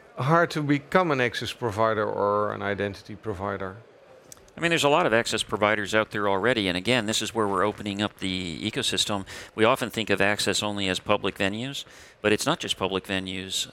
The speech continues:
Speaker 2: Y-, it can be the guest network in a carpeted enterprise, for example.
Speaker 1: Mm.
Speaker 2: So any of those can join into open roaming. So at that point, you could think of open roaming as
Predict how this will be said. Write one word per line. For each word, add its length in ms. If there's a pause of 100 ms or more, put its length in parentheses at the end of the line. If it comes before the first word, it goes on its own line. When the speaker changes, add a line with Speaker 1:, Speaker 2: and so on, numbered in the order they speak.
Speaker 2:
Y-, 180
it 160
can 160
be 280
the 180
guest 400
network 580
in 120
a 40
carpeted 460
enterprise, 600 (680)
for 120
example. 520 (280)
Speaker 1:
Mm. 120
Speaker 2:
So 180
any 240
of 60
those 240
can 400
join 260
into 400
open 240
roaming. 320
So 220
at 100
that 260
point, 440 (260)
you 100
could 120
think 180
of 100
open 300
roaming 500
as 320